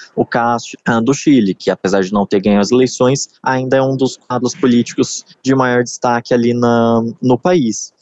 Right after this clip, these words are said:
Então, acho que a, a ascensão do Milei, ela traz um pouco essa tentativa de organização de uma direita radical, de uma extrema-direita, em torno do, do que pode significar o governo de Milei daqui pra frente, inclusive na articulação com outros países.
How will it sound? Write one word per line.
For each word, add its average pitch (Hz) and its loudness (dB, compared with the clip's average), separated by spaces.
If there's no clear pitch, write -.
Então, - -2
acho 110 -2
que - -6
a, 110 0
a 104 0
ascensão 120 -2
do 147 0
Milei, 123 4
ela 131 2
traz 120 2
um 127 -2
pouco 120 2
essa 117 -2
tentativa 123 0
de 113 -2
organização 110 0
de 101 -2
uma 101 2
direita 98 0
radical, 104 -2
de 92 -4
uma 95 4
extrema-direita, 131 0
em 156 2
torno 139 2
do, 135 2
do 135 2
que - -4
pode 139 0
significar 127 -2
o 123 0
governo 117 -2
de 127 -6
Milei 135 4
daqui 127 -4
pra 143 0
frente, 120 -2
inclusive 120 0
na 120 -2
articulação 120 -2
com 139 -4
outros 117 0
países. 107 0